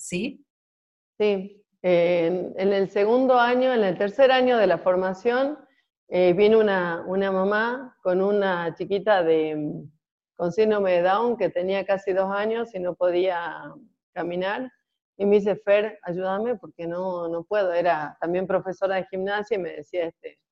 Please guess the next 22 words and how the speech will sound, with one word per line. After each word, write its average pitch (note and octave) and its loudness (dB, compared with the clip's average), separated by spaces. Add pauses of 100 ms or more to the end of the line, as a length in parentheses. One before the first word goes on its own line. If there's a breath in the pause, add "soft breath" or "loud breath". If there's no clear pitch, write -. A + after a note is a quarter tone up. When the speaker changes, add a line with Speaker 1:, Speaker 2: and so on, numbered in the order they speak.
(400)
Speaker 2:
le G3 6
digo, A#3+ 6
"¿Te E3+ -2
parece?". A3 -2
"Sí", B3 -4
me G3 -4
dice, F3+ -8
bueno, E3 -2 (240)
la D#3+ -12
chiquita F#3 2
a - 4
los D#3+ 0 (160)
cinco G#3 -2
meses G3 0
estaba F3+ 2
caminando, G3+ -2 (360 soft breath)
todo G3+ 6
bien G3+ 4
con F#3 6
el E3 2
método E3+ 2
Feldenkrais. D#3+ -2